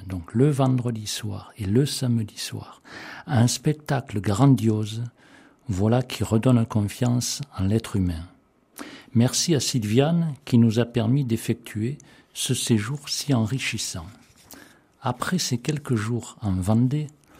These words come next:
nous avons passé une semaine dans l'Aveyron, département d'origine de ma famille paternelle. Nous avons visité le village de Belcastel, le trou de Beauzoul,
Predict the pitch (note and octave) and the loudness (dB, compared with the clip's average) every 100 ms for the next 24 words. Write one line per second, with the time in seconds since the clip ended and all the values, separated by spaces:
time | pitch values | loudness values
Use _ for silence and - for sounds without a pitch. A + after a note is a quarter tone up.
0 | - - - - - A2 A#2+ D3+ - C3+ | -18 -18 -20 -8 0 2 4 2 2 -2
1 | - D#3+ A#2+ A2 - C3 D#3+ C3+ G#2+ A#2+ | 0 4 4 4 2 2 4 2 2 2
2 | C3+ B2 G2+ F2+ - _ _ - - - | 4 2 2 -2 -8 _ _ -10 -6 -6
3 | A2+ - A#2+ A2+ G#2 A2+ A2+ G2 C3+ C#3+ | -4 2 4 4 2 2 0 0 2 4
4 | A2 G2 - - - - - G#2 G2+ - | 2 -2 -14 -18 -18 -14 -4 -2 -2 2
5 | A2+ C3 C3 G#2 C3 - A#2 F#2 F#2+ F2+ | 6 8 6 4 0 2 0 0 -2 -4
6 | E2+ F2+ - _ - G#2 G#2+ A#2+ A2+ G#2 | -10 -14 -20 _ -12 -4 4 6 6 2
7 | F#2+ G2 - C3 G#2+ F#2 G#2 A#2+ G#2+ G2 | -2 -4 0 0 0 0 0 0 0 -2
8 | F#2 G#2 G2+ A#2+ - - D3+ D3+ C#3+ - | -2 -4 -4 -4 -4 0 0 2 -2 -8
9 | - - - _ G#2+ G2 - B2 A2+ A2 | -20 -20 -20 _ -4 -4 -2 2 4 4
10 | C#3 C3 C3 E3+ E3+ D3 | 4 2 2 2 0 -2